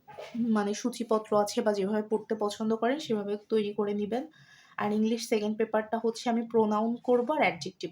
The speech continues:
করব। আর ইংলিশের ক্ষেত্রে আপনারা যদি কেউ মাস্টার বই পড়ে থাকেন, তো সেক্ষেত্রে আমি বলবো যে এই মুহূর্তে অনেক বেশি রুলস পড়ার কোনো দরকার নেই। বিগত সালে যে কোয়েশ্চেনগুলো আছে, যে এক্সারসাইজগুলো দেওয়া আছে, শুধুমাত্র সেগুলো সলভ করবেন।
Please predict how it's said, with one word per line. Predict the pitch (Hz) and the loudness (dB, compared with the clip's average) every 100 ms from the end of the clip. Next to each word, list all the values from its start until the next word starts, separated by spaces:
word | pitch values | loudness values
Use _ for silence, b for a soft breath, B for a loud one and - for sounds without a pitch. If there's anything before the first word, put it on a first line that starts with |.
| - | -4
করব। | 165 160 160 - b b b b - | -4 -2 -8 -10 b b b b -4
আর | 220 - | -2 2
ইংলিশের | 262 269 277 294 | 4 4 2 -2
ক্ষেত্রে | 277 226 - 226 | 2 0 2 2
আপনারা | 277 240 214 214 | 2 2 2 2
যদি | 214 226 | 2 0
কেউ | 220 240 | 4 4
মাস্টার | 208 196 - 233 | 4 0 0 0
বই | 247 262 | 2 2
পড়ে | 240 214 | 2 0
থাকেন, | 214 220 208 247 | 0 -4 -2 -6
তো | 285 247 | -4 -4
সেক্ষেত্রে | - 214 226 226 | -4 -4 -4 -2
আমি | 247 233 | -2 2
বলবো | 214 208 226 | 0 2 0
যে | 269 269 | 0 0
এই | 240 254 | 0 0
মুহূর্তে | 247 247 247 269 | -2 -2 0 0
অনেক | 208 214 | 2 0
বেশি | 220 226 | -2 -2
রুলস | 214 202 214 - | -2 -2 -4 -2
পড়ার | 247 233 233 | 2 2 2
কোনো | 247 226 | -2 2
দরকার | 190 185 196 | 0 0 -4
নেই। | 196 247 - B B B | -4 -4 -8 B B B
বিগত | 214 247 269 269 | 0 4 6 6
সালে | 277 285 262 | 4 0 0
যে | 254 | 0
কোয়েশ্চেনগুলো | 269 226 220 233 233 233 | 4 4 4 -2 0 4
আছে, | 226 226 262 | 4 2 -2
যে | 262 | -2
এক্সারসাইজগুলো | 240 - 233 - 247 233 233 247 | -2 -2 -4 2 2 2 0 4
দেওয়া | 220 214 | 4 4
আছে, | 214 214 320 | 2 0 -4
শুধুমাত্র | - 214 214 220 | -2 -2 0 0
সেগুলো | 240 233 214 220 | 0 0 2 2
সলভ | 240 240 220 - | 2 2 0 2
করবেন। | 240 233 240 | 2 2 0